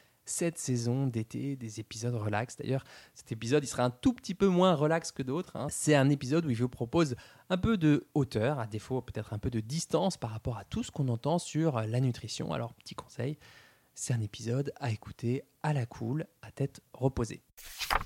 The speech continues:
Il va vous parler de plusieurs points, des courants de la nutrition, de la densité actuelle de nos aliments, de même l'allopathie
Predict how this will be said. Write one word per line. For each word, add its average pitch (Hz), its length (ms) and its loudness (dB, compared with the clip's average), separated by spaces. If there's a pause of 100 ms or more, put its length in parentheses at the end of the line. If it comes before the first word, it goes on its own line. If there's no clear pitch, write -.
(280)
Il 117 60 0
va 120 80 2
vous 127 100 2
parler 123 240 4
de 139 40 -2
plusieurs 180 360 4
points, 202 260 4
des 131 140 -2
courants 135 260 -2
de 143 60 4
la 143 80 4
nutrition, 170 560 2
de 120 80 -2
la 107 100 -4
densité 151 540 0
actuelle 139 340 0
de 123 80 0
nos 107 320 0
aliments, 120 380 2
de 123 100 -2
même 110 240 0
l'allopathie 214 880 2